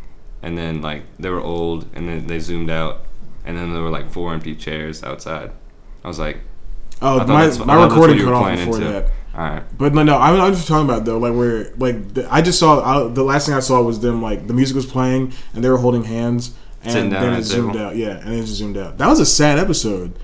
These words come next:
Speaker 2: where, like, at the end, where his, where he, she was like, he was like, she was like, "Whose daughter doesn't come, <laughs> whose daughter doesn't come to his own wedding?" And
Speaker 1: Yeah.
Speaker 2: then Ted starts crying. I was like, "Oh,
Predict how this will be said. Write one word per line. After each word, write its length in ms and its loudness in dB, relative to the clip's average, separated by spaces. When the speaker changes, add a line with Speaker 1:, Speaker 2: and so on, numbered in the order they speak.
Speaker 2:
where, 240 2
like, 180 0
at 160 -2
the 160 0
end, 220 2
where 100 2
his, 260 0
where 280 -2
he, 140 0
she 140 -2
was 140 -2
like, 340 -4
he 100 2
was 140 6
like, 280 -2
she 140 2
was 120 4
like, 220 2
"Whose 240 6
daughter 360 4
doesn't 300 0
come, 300 0
<laughs> 1300 -4
whose 180 8
daughter 280 8
doesn't 300 6
come 280 4
to 120 2
his 160 2
own 160 4
wedding?" 340 0
And 80 -2
Speaker 1:
Yeah. 140 6
Speaker 2:
then 80 -2
Ted 240 2
starts 200 0
crying. 340 0
I 20 0
was 100 0
like, 120 -2
"Oh, 480 4